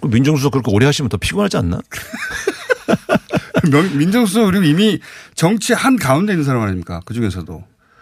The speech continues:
Speaker 1: 그래도 그분이 정치적 발언은 잘 안 했죠. 근데 어쨌든 <clears throat>
Speaker 2: 왜요? 검경 수사권 조정에 관해서 계속 발언하셨는데.
Speaker 1: 그걸 뭐 정치라고 말해서 정책이죠, 정책. 근데 어쨌든 <laughs> 어쨌든 이제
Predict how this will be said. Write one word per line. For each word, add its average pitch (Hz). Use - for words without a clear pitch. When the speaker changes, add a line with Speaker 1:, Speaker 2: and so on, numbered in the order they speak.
Speaker 1:
그래도 135
그분이 143
정치적 -
발언은 147
잘 147
안 101
했죠. 101
근데 101
어쨌든 156
<clears throat> -
Speaker 2:
왜요? 131
검경 131
수사권 151
조정에 120
관해서 101
계속 95
발언하셨는데. 107
Speaker 1:
그걸 110
뭐 113
정치라고 92
말해서 80
정책이죠, 120
정책. 92
근데 113
어쨌든 143
<laughs> -
어쨌든 160
이제 170